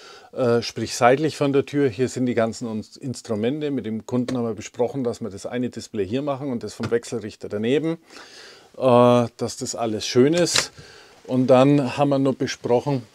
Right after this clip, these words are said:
dass wir den einen Ruder da oben nach außen setzen. Der gehört dann da oben hin. Das werden wir auch noch umsetzen. Und damit das alles wieder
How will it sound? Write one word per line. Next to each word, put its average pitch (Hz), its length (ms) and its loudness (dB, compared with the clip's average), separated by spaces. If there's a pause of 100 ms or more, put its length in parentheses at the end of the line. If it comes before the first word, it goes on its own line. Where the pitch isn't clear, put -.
(760)
dass 101 180 -10
wir 110 100 -2
den 107 160 -4
einen 107 380 -4
Ruder 147 300 -2
da 135 80 -2
oben 127 400 -2
nach - 320 -6
außen 143 300 2
setzen. 135 420 -2
Der 120 100 0
gehört 113 200 -8
dann 110 120 -6
da 104 80 -4
oben 123 320 0
hin. 123 280 0 (520)
Das - 200 -10
werden 113 140 0
wir 92 120 -2
auch 139 200 2
noch 139 220 -2
umsetzen. 127 640 -2 (500)
Und 113 540 -4 (480)
damit 110 300 -8
das 104 160 -10
alles 104 340 -8
wieder 95 320 -10